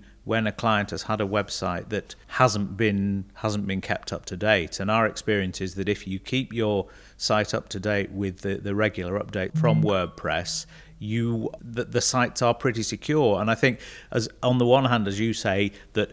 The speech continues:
Speaker 1: it's because it's so popular, it's a magnet for hackers. The other side of it is it's, it's a bit of a game that
Speaker 2: Mm.
Speaker 1: just as the hackers are keen to try and find a way in, there are lots and lots of WordPress coders who are keen to, to, to block and block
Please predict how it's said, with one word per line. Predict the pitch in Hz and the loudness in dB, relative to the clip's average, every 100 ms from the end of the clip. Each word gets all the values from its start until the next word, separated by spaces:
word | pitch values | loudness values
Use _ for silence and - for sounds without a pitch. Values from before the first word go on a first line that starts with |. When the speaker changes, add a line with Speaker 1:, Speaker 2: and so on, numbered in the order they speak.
| - | -6
Speaker 1:
it's | - 90 - | -6 -6 -8
because | - 107 - 127 | -6 -4 2 2
it's | 117 - | 2 0
so | - 110 | 2 2
popular, | 101 113 104 - 101 101 | 2 0 0 0 0 0
it's | 101 - | 0 -2
a | |
magnet | 101 107 101 95 - | 2 2 2 -4 -4
for | 95 | -2
hackers. | 101 143 - 82 87 87 - - - | 0 0 -2 -6 -4 -6 -10 -18 -6
The | 110 | 4
other | 131 135 | 4 4
side | - 95 92 | 4 4 4
of | 92 | 0
it | 92 | -2
is | 98 113 | -2 0
it's, | 135 - | -2 -2
it's | 139 - | -4 -2
a | 123 | 0
bit | 139 | 0
of | 131 131 | 0 -2
a | |
game | 113 131 160 123 85 87 | 0 2 2 -2 -2 0
that | 107 | 0
Speaker 2:
Mm. | 135 123 - - | 0 -2 -8 0
Speaker 1:
just | 131 - | 0 2
as | 110 | 0
the | 98 | 0
hackers | 92 147 - 101 | 0 -2 -2 -2
are | 95 | -2
keen | - 95 90 | -2 -4 -4
to | - | -6
try | - 104 | 0 0
and | 98 | 2
find | 107 95 | 0 0
a | 90 | -2
way | 90 107 | 0 0
in, | 107 | 2
there | 95 101 101 | 0 2 4
are | 98 | 4
lots | 107 127 - - | 4 2 2 -4
and | 98 | -2
lots | 113 - - | -2 -2 -4
of | 104 - 104 | -6 -8 -2
WordPress | 110 107 - 104 92 | 0 0 0 0 0
coders | - 120 123 92 85 87 - - - - - | 2 4 4 2 -4 -6 -10 -16 -20 -8 2
who | 113 113 - | 4 4 2
are | 113 110 104 101 - - | 4 4 4 0 -10 -16
keen | - 123 113 110 | -4 0 0 0
to, | - - 107 110 107 104 110 156 - | -2 0 2 2 0 -2 -4 -10 -6
to, | 113 117 | -4 -4
to | - | -4
block | 98 120 120 - | -4 2 2 2
and | 107 107 110 - | -2 -2 -4 -4
block | 117 117 - - - | 0 0 -2 -20 -18